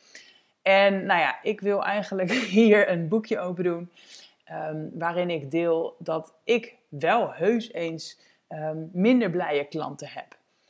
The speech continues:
Ehm, misschien gooi ik mijn eigen glazen in, misschien niet, maar ik wil een eerlijk beeld schetsen. En ik wil je ook laten weten dat als jij als ondernemer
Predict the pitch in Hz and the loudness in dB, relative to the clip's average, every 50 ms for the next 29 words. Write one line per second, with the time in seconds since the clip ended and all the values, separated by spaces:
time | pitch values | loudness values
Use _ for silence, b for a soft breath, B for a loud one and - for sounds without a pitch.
0 | b b b b b b _ _ _ - 208 208 202 202 202 202 202 202 196 190 | b b b b b b _ _ _ -2 0 2 2 4 2 2 0 -2 -4 -4
1 | 208 - - 269 269 - 262 240 226 220 220 208 202 180 - - 220 226 233 233 | -6 -4 -2 -2 0 2 2 2 2 0 -2 -2 -4 -6 -6 -6 -4 -2 -2 -2
2 | 220 240 240 226 226 220 - - 214 202 208 220 214 202 196 190 190 175 180 185 | 0 0 0 0 0 -2 -4 -4 -2 -2 -2 -2 -2 -4 -4 -4 -4 -4 -2 -2
3 | 185 185 185 - _ - 214 226 240 226 226 185 165 190 190 196 202 196 - - | -2 -4 -6 -8 _ -6 -2 -2 0 0 -2 -2 -4 -4 -4 -4 -6 -8 -8 -8
4 | - 190 185 185 - - 165 165 b b b b b b b _ - 175 180 185 | -6 -6 -6 -6 -6 -8 -8 -8 b b b b b b b _ -6 -4 -2 -2
5 | 165 165 190 190 185 190 165 - 180 170 175 175 170 160 170 160 180 196 208 202 | -2 0 0 2 2 2 2 2 2 0 0 -2 -2 -2 0 2 4 4 4 2
6 | 196 175 175 170 - - 165 160 - 165 170 175 185 220 247 247 214 208 - - | -2 -4 -4 -6 -6 -8 -10 -8 -6 -2 0 2 2 2 2 0 -2 -4 -6 -8
7 | 185 180 175 175 170 175 175 170 170 170 | -8 -8 -8 -8 -10 -10 -12 -12 -14 -18